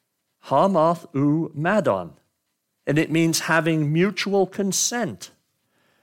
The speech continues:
being in agreement. Don't worry about what the Greek word says there, but understand in the English what one accord means. And ask yourself, "Do I have this with my brothers and sisters?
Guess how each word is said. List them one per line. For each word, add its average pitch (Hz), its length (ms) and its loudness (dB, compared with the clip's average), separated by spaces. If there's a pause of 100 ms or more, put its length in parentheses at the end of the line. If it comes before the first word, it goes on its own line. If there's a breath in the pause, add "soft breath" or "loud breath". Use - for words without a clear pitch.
(220)
being 190 420 4
in 208 120 4
agreement. 170 520 0
Don't 208 220 0
worry 170 200 8
about 156 240 4
what 156 160 0
the 143 80 -2
Greek 147 260 0
word 151 300 2
says 113 300 -2
there, 117 180 -2
but 127 220 -6
understand 156 520 0
in 135 120 -2
the 127 160 -2
English 127 420 -2 (260 loud breath)
what 139 220 2
one 160 220 2
accord 151 480 0
means. 127 560 -4 (240 loud breath)
And 147 140 0
ask 214 360 0
yourself, 147 480 2 (220 loud breath)
"Do 175 180 4
I 170 120 4
have 226 380 0
this 165 240 0
with 160 140 -2
my 151 100 0
brothers 156 380 0
and 147 100 -4
sisters? 143 520 -4